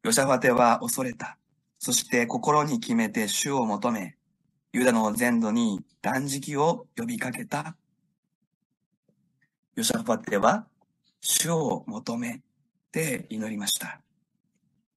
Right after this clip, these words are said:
この求めるという言葉は、意図を探るとか探求するという意味の言葉です。そして、その結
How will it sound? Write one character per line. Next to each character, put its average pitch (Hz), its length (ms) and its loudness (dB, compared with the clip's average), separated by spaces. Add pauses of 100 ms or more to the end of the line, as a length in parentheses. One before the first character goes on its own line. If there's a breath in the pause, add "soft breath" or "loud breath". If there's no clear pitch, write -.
(1000)
こ 123 120 0
の 143 360 2
求 127 340 0
め 156 140 2
る 113 160 0
と - 160 -6
い 92 80 -4
う 90 60 -6
言 95 100 -6
葉 101 240 0
は、 135 300 2 (640)
意 151 120 -2
図 180 100 2
を 131 160 4
探 104 340 -2
る 113 160 -2
と - 160 -12
か 117 440 -6
探 139 300 -2
求 165 220 -6
す 165 180 -4
る 175 200 -4 (100)
と 147 140 -2
い 143 160 -2
う - 40 -2
意 123 120 -2
味 123 100 0
の 139 100 0
言 104 260 -2
葉 90 100 -2
で 80 140 -10
す。 - 260 -4 (2750)
そ 120 100 -4
し - 100 2
て、 - 380 0 (1160)
そ - 180 -6
の 135 120 -2
結 127 240 -4